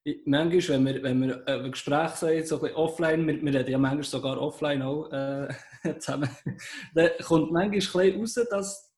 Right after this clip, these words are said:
der Viktor auch hier und da negative Erlebnisse hat, aber es ist einfach unglaublich, weil du immer so positiv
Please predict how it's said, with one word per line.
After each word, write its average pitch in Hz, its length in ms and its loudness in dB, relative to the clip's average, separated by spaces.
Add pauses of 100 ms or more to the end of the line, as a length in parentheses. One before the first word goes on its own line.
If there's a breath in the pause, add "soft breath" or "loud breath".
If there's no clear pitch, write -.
(100)
der 170 80 -4
Viktor 185 440 -2
auch 202 120 -2
hier 214 200 -4
und 196 100 -8
da 180 220 -2
negative 175 560 -4
Erlebnisse 180 520 -4
hat, 180 140 -8
aber 139 240 0
es 185 280 4
ist - 80 -4
einfach 175 240 0
unglaublich, 185 540 0
weil 151 120 -4
du 175 140 2
immer 185 180 4
so 170 180 -2
positiv 180 640 -2